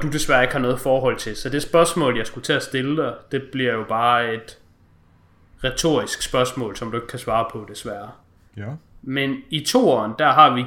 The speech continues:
Speaker 1: Gilderoy Lockhart.
Speaker 2: Ja.
Speaker 1: Hvis der nu var én skuespiller i verden, der eddermame skulle spille ham, hvis man bare sådan,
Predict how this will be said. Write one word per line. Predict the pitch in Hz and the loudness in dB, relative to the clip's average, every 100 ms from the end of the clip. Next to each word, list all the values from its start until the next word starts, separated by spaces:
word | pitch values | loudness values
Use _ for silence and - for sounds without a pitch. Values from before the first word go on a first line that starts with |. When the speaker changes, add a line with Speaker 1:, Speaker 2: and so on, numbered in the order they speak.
| - | 0
Speaker 1:
Gilderoy | 156 175 180 135 123 123 | 2 2 0 2 2 4
Lockhart. | 127 131 - - 98 104 - - _ _ _ _ _ - | 2 0 0 0 0 -4 -12 -20 _ _ _ _ _ -16
Speaker 2:
Ja. | 104 95 - - - _ _ _ _ _ | -14 -14 -18 -20 -20 _ _ _ _ _
Speaker 1:
Hvis | - 139 190 277 - - | -14 -6 0 0 0 0
der | 190 170 | 4 4
nu | 170 | 4
var | 151 143 - - 294 | 4 2 0 -4 -2
én | 240 117 | -2 -2
skuespiller | - 170 175 - 151 147 131 | -4 -4 -4 -2 2 4 4
i | |
verden, | 107 113 123 110 | 2 0 0 -4
der | 123 113 - | -6 -8 6
eddermame | 247 156 127 127 135 | 10 10 8 4 2
skulle | - - | -4 -8
spille | - 120 117 | -6 -6 -4
ham, | 113 110 | -6 -6
hvis | 139 151 - | -8 -8 -2
man | 160 | 4
bare | 165 180 | 4 4
sådan, | 175 165 | 2 -4